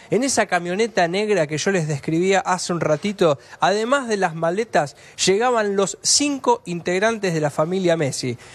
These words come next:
Recorrieron con el colectivo de Intercargo, fueron, se arrimaron hasta allí, hasta el avión privado y subieron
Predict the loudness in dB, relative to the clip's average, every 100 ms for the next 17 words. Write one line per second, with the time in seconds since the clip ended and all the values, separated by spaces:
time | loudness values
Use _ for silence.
0 | -8 -2 0 0 -2 0 0 0 -2 -10
1 | -8 0 2 2 0 -2 -2 0 -2 -2
2 | -2 0 2 0 -2 -2 0 2 0 -2
3 | -2 -2 0 0 0 0 -2 -2 -4 0
4 | 2 0 -2 0 -2 0 0 2 0 0
5 | -2 -2 -2 -4 -6 -16 -2 -2 0 2
6 | 2 2 -2 -2 -2 2 2 2 -2 -6
7 | -20 -18 -4 -2 -2 -6 -20 -20 -20 -6
8 | 0 2 2 2 -2 -4 -12